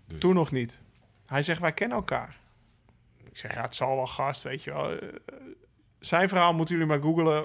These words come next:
Speaker 2: Vierendertig jaar, Cervelo, oudste neoprof ooit.
Speaker 1: Of zijn podcast luisteren.
Speaker 2: Of zijn podcast
Speaker 1: Of hij zat
Speaker 2: luisteren,
Speaker 1: in
Speaker 2: kan
Speaker 1: een,
Speaker 2: ook.
Speaker 1: in een podcast,
Speaker 2: Podcast
Speaker 1: heb je.
Speaker 2: met een Amerikaanse,
Speaker 1: Ja.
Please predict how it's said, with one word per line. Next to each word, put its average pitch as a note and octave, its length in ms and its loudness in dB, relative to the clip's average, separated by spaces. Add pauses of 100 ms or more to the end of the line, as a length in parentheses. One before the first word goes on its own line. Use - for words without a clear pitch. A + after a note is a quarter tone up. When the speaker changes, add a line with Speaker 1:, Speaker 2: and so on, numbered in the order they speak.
(140)
Speaker 2:
Vierendertig D#3 540 0
jaar, D3 440 6
Cervelo, C#3 680 2
oudste D3 380 2
neoprof C3+ 480 0
ooit. B2+ 340 -2
Speaker 1:
Of - 140 -4
zijn - 120 -4
podcast G2+ 380 -2
luisteren. D#2+ 360 -6
Speaker 2:
Of - 140 0
zijn - 140 -4
podcast D3 360 0
Speaker 1:
Of C3 60 6
hij C3 60 6
zat D#3 80 4
Speaker 2:
luisteren, D#3+ 320 2
Speaker 1:
in D#3+ 60 4
Speaker 2:
kan A#2+ 120 -2
Speaker 1:
een, B2 60 -6 (100)
Speaker 2:
ook. - 80 -6
Speaker 1:
in C#3 80 0
een B2+ 100 -2
podcast, C#3+ 320 0
Speaker 2:
Podcast D#3+ 180 2
Speaker 1:
heb D3+ 100 4
je. - 60 -6
Speaker 2:
met D3 100 0
een C#3+ 60 2
Amerikaanse, C#3 1000 0
Speaker 1:
Ja. F#2 240 0